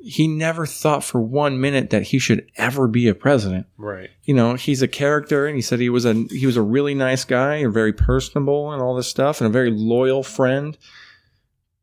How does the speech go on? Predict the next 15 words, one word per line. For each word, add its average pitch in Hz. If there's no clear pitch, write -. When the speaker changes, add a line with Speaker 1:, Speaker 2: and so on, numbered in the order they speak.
Speaker 1:
But 180
he 151
would, 127
he -
should 123
never 127
have 107
ever 117
been 101
president. 165
Speaker 2:
No. 95
Speaker 1:
You 151
know, 165
I 160
have 208